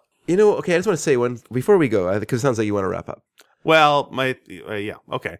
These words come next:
Speaker 2: I've also got a full bladder. All right, but continue.
Speaker 1: <laughs> You shouldn't be drinking that whole jug of water.
Speaker 2: Mm-hmm. It's, it's good for you.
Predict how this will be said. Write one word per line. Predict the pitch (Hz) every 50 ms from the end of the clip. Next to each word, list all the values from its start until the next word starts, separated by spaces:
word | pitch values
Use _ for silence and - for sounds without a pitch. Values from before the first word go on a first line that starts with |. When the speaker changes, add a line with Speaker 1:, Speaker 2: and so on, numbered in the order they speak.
| _ _ _ _ -
Speaker 2:
I've | - 127 135
also | 131 - -
got | 107 110 98
a |
full | 90 - 110 104
bladder. | 95 90 78 85 82 64 - _ _ _
All | 139 143
right, | 135 120
but | 107 131 -
continue. | - 139 - 143 104 -
Speaker 1:
<laughs> | - - - - - - _ -
You | 220 160 - _ _ 247 -
shouldn't | - - 302 254
be | 185 247
drinking | - 202 220 262 233
that | 226 220
whole | 214 214 262
jug | 190 - 185 175
of | 196
water. | 175 175 208 220 196 107 101 - _ _ _ _ _ _ _ _ -
Speaker 2:
Mm-hmm. | - 110 143 208 170 135
It's, | 160 - _ _ _ _ _
it's | 85 - -
good | - 139 156
for | - -
you. | 87 78